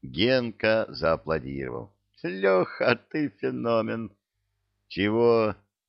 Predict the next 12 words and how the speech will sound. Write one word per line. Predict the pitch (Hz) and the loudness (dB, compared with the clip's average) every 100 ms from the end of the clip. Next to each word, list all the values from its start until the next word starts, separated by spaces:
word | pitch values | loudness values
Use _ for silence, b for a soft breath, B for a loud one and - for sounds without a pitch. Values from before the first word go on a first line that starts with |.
| _ _ _ _ _ _ _ - | _ _ _ _ _ _ _ -2
Простаков | 92 - 92 - 98 90 - _ _ - | 0 0 -4 2 2 2 -4 _ _ -6
никогда | 92 90 95 92 | -4 0 2 4
раньше | 95 90 87 | 2 0 -4
не | 90 90 | -4 -4
слышал | 110 107 78 67 | -4 -4 -4 -6
такого | - 71 69 67 | -8 -8 -8 -8
слова. | - 69 57 57 _ _ _ _ _ _ _ _ _ _ | -10 -10 -10 -10 _ _ _ _ _ _ _ _ _ _
«Это | 110 117 110 | -4 -2 -2
ты | - 120 113 | 0 0 -2
по-английски?» | 101 104 107 101 151 147 98 71 - _ _ _ _ _ _ _ | 0 2 2 -2 -4 -6 -10 -10 -12 _ _ _ _ _ _ _
«Не | 82 78 | -10 -8
знаю». | 69 62 71 87 | -6 -6 -6 -10